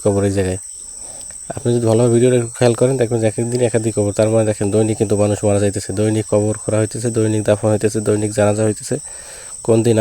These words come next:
আমার আপনার সিরিয়াল, আহ, চলে আসে বলাও যায় না, আল্লাহ তাআলা ভালো জানেন। সুতরাং আমাদের সকলেরই সংশোধন হওয়া উচিত, সকলেরই দিনের কাজে, নেক কাজে উৎসাহ হওয়া উচিত। তো এই ছিল ভিডিওটা দেখানোর যে দৈনিক দেখেন দুইটা, তিনটা, একটা, পাঁচটা এরকম প্রতি এলাকায়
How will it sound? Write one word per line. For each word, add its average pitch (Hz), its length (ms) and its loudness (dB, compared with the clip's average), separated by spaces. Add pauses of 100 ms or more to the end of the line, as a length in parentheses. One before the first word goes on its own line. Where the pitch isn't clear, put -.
আমার 113 300 2
আপনার 110 260 -2 (140)
সিরিয়াল, 110 380 0
আহ, 107 340 -2
চলে 107 200 0
আসে - 120 -6
বলাও 104 300 2
যায় 104 180 2
না, 120 40 0 (260)
আল্লাহ 104 200 0
তাআলা 104 220 0 (260)
ভালো 101 200 2
জানেন। 104 200 0 (760)
সুতরাং 110 340 0
আমাদের 113 240 2
সকলেরই 123 420 0
সংশোধন 113 420 0
হওয়া 110 160 2
উচিত, 113 160 -6 (100)
সকলেরই 110 480 0 (640)
দিনের 110 260 2
কাজে, 110 320 2
নেক 110 220 2
কাজে 110 240 2 (180)
উৎসাহ - 360 -2
হওয়া 110 160 0 (100)
উচিত। - 200 -8 (1000)
তো 123 140 -2
এই 127 60 6
ছিল 131 240 4
ভিডিওটা 127 320 4
দেখানোর 135 400 2
যে 120 80 4 (160)
দৈনিক 113 340 2
দেখেন 110 200 -2
দুইটা, 110 300 0
তিনটা, 110 260 2 (120)
একটা, - 160 0 (100)
পাঁচটা 107 280 0 (120)
এরকম 104 220 0 (120)
প্রতি 113 280 -4
এলাকায় 110 340 0